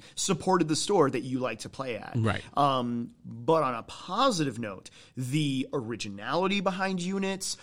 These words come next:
Speaker 1: the extra bits that are added on, um, as a addition to the hobby, and I think that's the way it should be thought of,
Speaker 2: Right.
Speaker 1: it is impressive. Um, I'm actually hoping to,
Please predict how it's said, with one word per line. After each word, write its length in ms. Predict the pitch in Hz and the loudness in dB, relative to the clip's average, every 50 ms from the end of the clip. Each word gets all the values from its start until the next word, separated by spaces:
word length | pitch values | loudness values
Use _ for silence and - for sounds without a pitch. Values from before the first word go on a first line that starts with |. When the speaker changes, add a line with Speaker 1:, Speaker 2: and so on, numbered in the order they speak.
| - - | -12 -10
Speaker 1:
the 240 | 123 127 151 147 - | -6 -2 -2 -2 -2
extra 320 | 131 123 - - - 123 | -2 -4 -6 -6 -6 -6
bits 300 | 110 104 139 175 - - | -2 0 0 0 0 0
that 160 | - 185 190 196 | 0 0 2 2
are 100 | 190 185 | 2 2
added 340 | 185 180 180 180 180 175 | 4 4 4 4 2 0
on, 520 | 180 - 170 170 175 175 175 175 175 185 185 - - - - - | -2 -2 0 0 2 2 0 0 -2 -4 -6 -8 -14 -20 -4 0
um, 640 | 139 147 147 143 139 135 131 127 131 127 113 113 - - - _ _ _ _ _ _ _ _ - - - - - - - _ _ _ - | 2 4 4 4 2 2 0 -2 -4 -4 -6 -8 -10 -18 -20 _ _ _ _ _ _ _ _ -12 -12 -12 -12 -14 -18 -20 _ _ _ -2
as 340 | 156 156 175 180 170 151 170 151 | 2 4 4 4 4 2 2 2
a 380 | 156 151 151 147 147 143 139 147 170 | 4 4 6 6 6 4 2 2 2
addition 680 | 147 131 117 107 101 151 196 214 - 226 214 208 202 | 0 0 0 -2 -2 -2 0 0 0 0 0 0 0
to 380 | - - - 196 190 175 156 135 | 0 -2 0 0 2 2 2 2
the 140 | 110 127 110 | 0 -2 -2
hobby, 480 | 120 120 107 104 - 123 117 117 - - - | 0 0 -2 -2 -4 -8 -12 -12 -12 -10 -8
and 100 | 127 120 | -8 -8
I 60 | 117 | -8
think 220 | - - 165 165 - | -6 -6 -6 -2 -2
that's 180 | 170 165 - - | -2 -2 0 0
the 80 | 175 | 0
way 160 | 156 156 151 | 2 2 2
it 100 | 151 147 | 0 0
should 180 | - - 139 131 | -2 -4 -4 -4
be 100 | 131 123 | -6 -4
thought 300 | - - 139 127 120 107 | -2 0 2 2 2 0
of, 200 | 107 110 - 131 117 113 | -4 -6 -4 0 2 2
Speaker 2:
Right. 200 | 117 92 - - - - - | 2 2 0 -2 -4 -2 2
Speaker 1:
it 220 | 190 208 214 208 208 | 2 2 2 2 4
is 300 | 180 175 165 151 151 - - | 8 8 8 8 6 4 2
impressive. 1000 | 165 151 139 131 113 - - 123 117 110 101 - - 107 98 98 98 - - - - - - - - - | 4 4 4 2 0 -4 -4 -4 -4 -2 -2 -4 -4 -6 -6 -10 -12 -14 -18 -20 -20 -20 -20 -18 -6 0
Um, 460 | - 131 131 127 127 120 120 120 107 - - - _ _ _ _ _ _ - - - | 2 4 4 4 2 2 0 -2 -4 -6 -12 -20 _ _ _ _ _ _ -12 -4 -2
I'm 140 | 156 151 151 | -2 0 2
actually 460 | 156 160 170 190 180 - 180 180 156 | 2 0 0 0 0 0 4 4 4
hoping 480 | 143 143 156 165 156 160 170 151 147 135 | 6 6 6 4 6 4 2 2 2 0
to, 480 | - - 147 139 135 131 127 123 117 | 0 2 2 4 4 4 2 0 -2